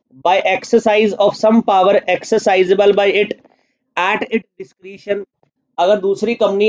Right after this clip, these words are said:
अपनी डिस्क्रिशन से अपनी पावर से can appoint or remove, मतलब एबीसी Limited क्या कर पा रही है, या तो appoint कर पा रही है या फिर remove कर पा रही है all directors or majority of directors।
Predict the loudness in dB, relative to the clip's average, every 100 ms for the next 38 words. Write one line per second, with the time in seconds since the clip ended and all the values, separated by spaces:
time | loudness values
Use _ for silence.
0 | 0 -2 0 -2 -2 -6 -2 -2 0 0
1 | 2 2 2 0 2 2 2 2 2 0
2 | 0 -4 0 0 0 2 2 2 0 -8
3 | _ _ _ _ _ 0 4 4 4 2
4 | 4 2 0 _ _ _ _ _ _ -4
5 | 0 2 2 2 2 2 0 0 2 2
6 | 0 0 0 0 0 2 2 2 2 2
7 | 0 0 0 2 2 0 0 -2 0 2
8 | 2 2 2 2 2 4 4 4 4 2
9 | 0 2 2 4 2 0 _ 2 4 4
10 | 2 0 0 -2 -2 -4 -2 0 2 2
11 | 0 -2 -6 -2 -2 0 0 0 0 0
12 | 0 -2 -4 -6 -16 -20 _